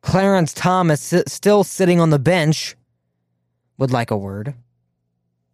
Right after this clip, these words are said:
But Ketanji Brown Jackson, according to Good Morning America, is the first black Supreme Court justice in U S history. I guess the,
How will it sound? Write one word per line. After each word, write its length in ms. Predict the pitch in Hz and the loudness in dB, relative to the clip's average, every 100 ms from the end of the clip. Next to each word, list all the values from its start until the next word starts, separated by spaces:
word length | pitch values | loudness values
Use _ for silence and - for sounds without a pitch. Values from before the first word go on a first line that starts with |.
| _ _ _ _ - | _ _ _ _ -16
But 100 | 135 | -8
Ketanji 580 | 139 156 185 190 175 | -6 0 2 2 2
Brown 280 | 165 165 165 | 2 2 2
Jackson, 420 | 135 147 143 - | 2 0 0 0
according 540 | 139 - 190 190 180 165 | -2 0 2 4 4 2
to 460 | - 143 135 131 - _ _ _ _ _ _ 123 | 2 2 2 2 -2 _ _ _ _ _ _ -6
Good 220 | 143 170 | 0 4
Morning 400 | 151 147 151 151 | 4 4 4 2
America, 680 | 147 117 110 - 113 107 104 _ _ _ _ _ _ _ _ _ _ _ _ _ _ _ _ _ _ | 2 2 0 -2 -4 -4 -8 _ _ _ _ _ _ _ _ _ _ _ _ _ _ _ _ _ _
is 200 | 123 110 | -8 -4
the 180 | 110 107 | -6 -6
first 540 | - 131 127 123 - - | -4 -2 0 -2 -8 -16
black 680 | 131 120 120 113 107 - - _ _ _ _ | -12 -6 -4 -2 -6 -10 -20 _ _ _ _
Supreme 460 | - 139 123 120 127 | -8 -6 -2 -2 -2
Court 300 | 131 135 135 | -2 -4 -4
justice 520 | 123 107 - 113 110 | -4 -6 -4 -8 -4
in 140 | 113 | -4
U 100 | 107 | -2
S 160 | 104 - | -4 -4
history. 300 | 110 - 117 | -6 -4 -4
I 100 | 113 | -4
guess 360 | 117 165 170 | -2 -2 -4
the, 260 | - 139 123 | -6 -4 -6